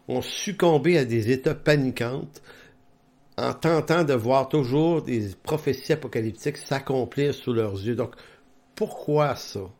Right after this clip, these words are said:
Euh, et pourquoi ça nous repogne, on retombe dans le piège à chaque génération ? La réponse est probablement la peur. La peur, c'est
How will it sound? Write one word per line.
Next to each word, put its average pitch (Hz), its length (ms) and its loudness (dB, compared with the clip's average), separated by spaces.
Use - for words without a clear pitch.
Euh, 98 360 -6
et - 80 -4
pourquoi 208 280 -2
ça 147 200 2
nous 135 120 4
repogne, 170 480 -2
on 120 60 -2
retombe 151 380 -2
dans 127 100 2
le 117 100 -4
piège 139 280 2
à 113 80 -2
chaque 127 200 -2
génération ? 113 840 -4
La 131 120 0
réponse 202 540 0
est 135 80 -2
probablement 131 800 2
la 107 140 -2
peur. 90 640 -4
La 123 160 2
peur, 220 500 4
c'est 143 880 0